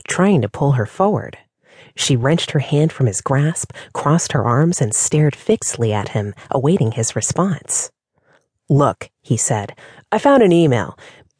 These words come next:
I wasn't looking for it, but" "Who was this email sent to?" Diana asked, still extremely suspicious.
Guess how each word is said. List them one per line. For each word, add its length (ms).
I 60
wasn't 320
looking 280
for 260
it, 140
but" 240
"Who 160
was 120
this 220
email 340
sent 420
to?" 340
Diana 380
asked, 500
still 420
extremely 760
suspicious. 880